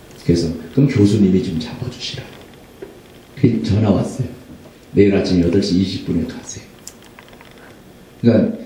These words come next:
스케줄 앞에 하나 만드는 거지. 그래서 갔어요. 가서 내시경하고 진-, 진료를 했는데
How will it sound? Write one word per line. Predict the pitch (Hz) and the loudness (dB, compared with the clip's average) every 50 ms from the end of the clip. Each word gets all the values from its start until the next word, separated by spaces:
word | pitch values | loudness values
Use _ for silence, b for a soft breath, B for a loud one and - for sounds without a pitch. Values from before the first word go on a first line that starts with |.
| B B | B B
스케줄 | - - - 180 - 190 170 175 185 - | -10 -8 -8 0 2 2 4 4 2 2
앞에 | - - - - - 147 147 - 151 | 0 -4 4 6 6 6 6 4 0
하나 | 151 147 143 | -2 0 0
만드는 | 131 - - 85 85 - 120 120 139 127 - | 0 0 -2 -4 -2 -2 0 0 0 0 0
거지. | - - - - - - - - - - - - - - - - - - - - - - - - - - - - - | -2 -6 -8 -12 -14 -18 -20 -20 -20 -20 -20 -20 -20 -20 -20 -20 -20 -20 -20 -20 -20 -20 -20 -20 -20 -20 -20 -20 -2
그래서 | - 127 131 - 131 131 - | 0 0 2 2 -2 -6 -10
갔어요. | - 123 - - - - 120 - - - - - - - - - - - - - - - | -12 -14 -16 -18 -18 -20 -20 -20 -20 -20 -20 -20 -20 -20 -20 -20 -20 -20 -20 -20 -20 -14
가서 | - - 90 - - 120 120 117 - - - - - - - - - - - - - - - - - - - - - - - - - - - - - - - - - - - - - - | -6 -6 -4 0 2 2 2 2 0 -4 -8 -10 -14 -18 -20 -20 -20 -20 -20 -20 -20 -20 -20 -20 -20 -20 -20 -20 -20 -20 -20 -20 -20 -20 -20 -20 -20 -20 -20 -20 -20 -20 -20 -20 -8 0
내시경하고 | 110 117 120 - - 139 127 120 107 101 107 98 | 2 2 2 4 2 2 2 2 2 2 2 0
진-, | - - - 92 90 90 | 0 -2 -4 -4 -4 -4
진료를 | - - 113 110 107 98 - 104 - | -2 0 2 2 2 2 2 0 0
했는데 | - 110 92 85 - 95 98 92 85 80 - | 0 0 0 0 0 0 0 0 -2 -4 -6